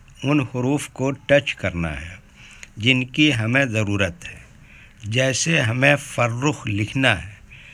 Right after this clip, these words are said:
तो सबसे पहले फे को टच करेंगे, फिर उसके बाद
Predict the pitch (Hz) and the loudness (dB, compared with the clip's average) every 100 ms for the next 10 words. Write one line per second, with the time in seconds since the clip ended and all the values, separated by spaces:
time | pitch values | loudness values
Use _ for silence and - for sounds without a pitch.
0 | - - - - 123 123 110 - 143 - | -20 -20 -20 -8 -2 -2 -2 0 0 0
1 | 139 127 - 120 123 143 - - 120 117 | -4 -4 0 0 0 -4 -4 2 2 2
2 | 135 123 - 95 - 87 82 76 82 - | -4 -6 -4 -2 -4 -6 -10 -12 -16 -20
3 | - - - - - - 139 151 139 123 | -20 -20 -20 -20 -20 -6 -4 -2 -2 -4
4 | - 131 123 117 117 131 | -2 0 0 2 0 0